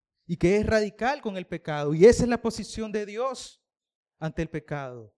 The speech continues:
Va a juzgarlo, va a juzgar a su pueblo. Y en el Antiguo Testamento, con la práctica de la ley de, de los levíticos,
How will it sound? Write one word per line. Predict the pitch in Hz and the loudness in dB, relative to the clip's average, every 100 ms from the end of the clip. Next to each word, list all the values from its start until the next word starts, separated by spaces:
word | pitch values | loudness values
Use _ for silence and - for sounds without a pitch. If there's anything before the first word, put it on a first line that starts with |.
| _ _ _ _ 156 | _ _ _ _ -4
Va | |
a | 170 | -2
juzgarlo, | 175 - 165 170 240 269 180 143 104 - _ _ - | -6 -10 -8 -6 -6 -6 -8 -12 -12 -20 _ _ -4
va | 170 | 0
a | |
juzgar | 185 - 180 226 269 | 0 0 2 4 2
a | |
su | 247 185 - | -2 -8 -6
pueblo. | 165 151 135 123 107 _ _ _ _ _ _ - | -4 -4 -8 -14 -18 _ _ _ _ _ _ -4
Y | 185 | -2
en | 196 | 0
el | 185 | -2
Antiguo | 170 196 185 180 | -2 -2 -2 -2
Testamento, | 170 - 151 190 277 285 208 208 214 _ _ _ _ _ _ _ | -6 -8 -6 -4 -4 -4 -4 -4 -6 _ _ _ _ _ _ _
con | - 156 | -8 -4
la | 151 - | -4 0
práctica | 185 240 - 220 - 180 185 - _ _ _ | 0 0 -2 -6 -2 -2 -4 -10 _ _ _
de | 160 | -4
la | 156 143 | -2 -2
ley | 160 214 220 208 - | 0 0 -2 -6 -18
de, | 151 - | -18 -18
de | 151 151 | -4 -2
los | 156 | 0
levíticos, | 151 175 262 - 190 - 180 175 - | -2 -6 -8 -8 -8 -8 -10 -10 -18